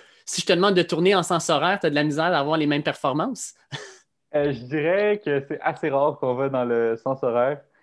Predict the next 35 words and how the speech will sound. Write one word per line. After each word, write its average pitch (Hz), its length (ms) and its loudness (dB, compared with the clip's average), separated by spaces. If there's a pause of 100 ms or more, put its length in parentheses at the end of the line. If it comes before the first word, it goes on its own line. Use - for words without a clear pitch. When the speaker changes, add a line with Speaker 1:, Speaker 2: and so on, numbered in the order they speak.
(260)
Speaker 2:
Euh, 127 540 4
j'ai 127 160 -2
de 135 40 -6
l'expérience 151 440 0
parce 135 160 -6
que 135 80 -4
je 120 60 -6
jouais 139 160 0
au 143 140 2
hockey 143 400 -2
quand 127 160 -4
j'étais 117 680 0
tout 143 80 -8
jeune, 131 400 0
donc 120 260 -4
j'ai 120 140 -4
pas 160 160 0
vraiment 131 320 -2
de 143 80 -8
problème 131 560 -2
à, 113 540 2
à 110 100 0
croiser 120 460 -2
de 123 60 -10
l'autre 113 140 -4
bord, 120 200 0
mettons. 165 340 -2
Speaker 1:
<laughs> - 840 -8
Speaker 2:
Mais, 120 680 4
euh, 113 40 -2
tu - 80 -14
sais, 151 120 -2
c'est, 143 140 -14
c'est - 160 -14
ça. 139 260 -2